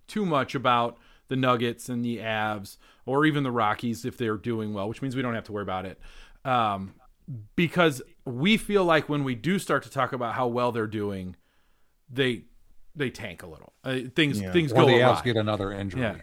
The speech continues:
Speaker 1: And we don't believe in, I'm not, I'm not someone who believes in luck, but I do believe in the sports gods, and I think they're listening.
Speaker 2: <laughs>
Speaker 1: Um, and, and I,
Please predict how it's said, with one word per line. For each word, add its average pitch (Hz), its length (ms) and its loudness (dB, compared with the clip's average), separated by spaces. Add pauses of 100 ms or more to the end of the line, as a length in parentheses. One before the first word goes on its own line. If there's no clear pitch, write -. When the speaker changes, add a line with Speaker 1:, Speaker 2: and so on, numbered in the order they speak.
(120)
Speaker 1:
And 139 180 -2
we 175 120 2
don't 220 180 6
believe 170 460 2
in, 147 260 -2
I'm 170 140 4
not, 202 200 8
I'm 170 100 2
not 196 120 2
someone 170 160 -2
who 156 60 0
believes 143 320 0
in 135 100 -2
luck, 131 360 -2 (380)
but 147 100 -2
I 151 80 4
do 151 140 4
believe 143 280 4
in 127 40 -2
the 120 80 -2
sports 127 360 -2
gods, 143 440 2
and 120 140 -6
I 107 60 -2
think 131 160 -6
they're 107 120 -4
listening. 120 540 -6
Speaker 2:
<laughs> - 40 -20 (260)
Speaker 1:
Um, 92 600 -8 (260)
and, 127 300 -4
and 127 180 -4
I, 117 160 2